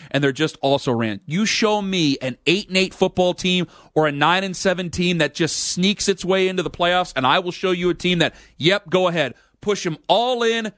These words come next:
trade up in the draft because you've shown me you have good coaching and a good staff and you got some solid veterans there. All you need is that next piece. You can go ahead and do it.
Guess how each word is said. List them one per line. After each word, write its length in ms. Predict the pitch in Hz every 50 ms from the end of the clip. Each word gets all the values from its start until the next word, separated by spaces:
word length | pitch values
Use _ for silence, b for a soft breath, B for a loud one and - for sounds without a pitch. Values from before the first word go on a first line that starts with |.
| _ _
trade 380 | - - - 185 214 226 226
up 120 | 226 - 226
in 60 | 214
the 80 | 208 185
draft 320 | 170 202 202 196 190 -
because 300 | 170 - 160 147 127 143
you've 140 | 180 202 -
shown 280 | - 214 208 202 190
me 60 | 190 190
you 160 | 180 175 170
have 180 | 147 127 120
good 220 | - 196 208 185 -
coaching 420 | - 202 202 190 - 202 196 180 B B B B B
and 100 | 156 143
a 60 | 131
good 260 | 123 117 190 208 208 165
staff 440 | - - - 190 180 180 180 175 - -
and 120 | 123 113
you 100 | 135 180
got 200 | 165 208 196 190
some 100 | - 180
solid 300 | 160 - 202 180 185 175
veterans 380 | 160 180 180 180 180 175 170 165
there. 180 | 185 180 170 B B B B B B -
All 140 | 165 196 220
you 180 | 214 214 214
need 220 | 202 202 190 175 147
is 100 | 135 135
that 220 | 160 170 - 151
next 220 | 156 156 - -
piece. 380 | - 160 123 95 - - - - b b b b
You 160 | 135 165 208
can 160 | - 165 143
go 180 | 135 165 175 185
ahead 220 | 175 175 175 180
and 100 | 175 170
do 160 | 151 156 131 98
it. 140 | - _